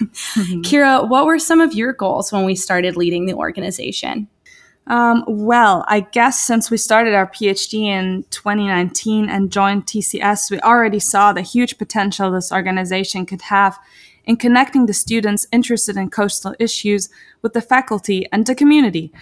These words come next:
Speaker 1: And we were looking to organize community events to raise aware-, awareness of the environmental issues around us.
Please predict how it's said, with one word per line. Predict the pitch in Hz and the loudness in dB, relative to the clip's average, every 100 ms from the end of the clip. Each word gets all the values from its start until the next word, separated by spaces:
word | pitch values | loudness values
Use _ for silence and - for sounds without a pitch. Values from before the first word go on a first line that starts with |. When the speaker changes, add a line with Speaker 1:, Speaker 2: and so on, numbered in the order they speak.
| - _ _ - | -20 _ _ 0
Speaker 1:
And | 226 | 2
we | 247 | 4
were | 233 196 | 2 2
looking | 202 247 247 240 | 0 0 0 0
to | 220 - | -4 -4
organize | 185 202 196 190 - | -2 0 0 0 -2
community | - 190 208 208 180 156 | -4 -2 0 0 -2 -4
events | 151 170 175 - - | -2 0 0 -2 -6
to | - | -8
raise | 180 190 196 - | 0 0 0 -2
aware-, | 175 180 175 | -2 -2 -2
awareness | 196 185 196 180 165 - | -4 -2 0 0 -4 -6
of | - - | -10 -6
the | 185 | -4
environmental | 175 165 170 175 185 - | -2 -2 -2 -4 -8 -10
issues | 185 - 165 | -10 -8 -8
around | 165 156 147 156 | -6 -6 -6 -8
us. | 160 - | -10 -12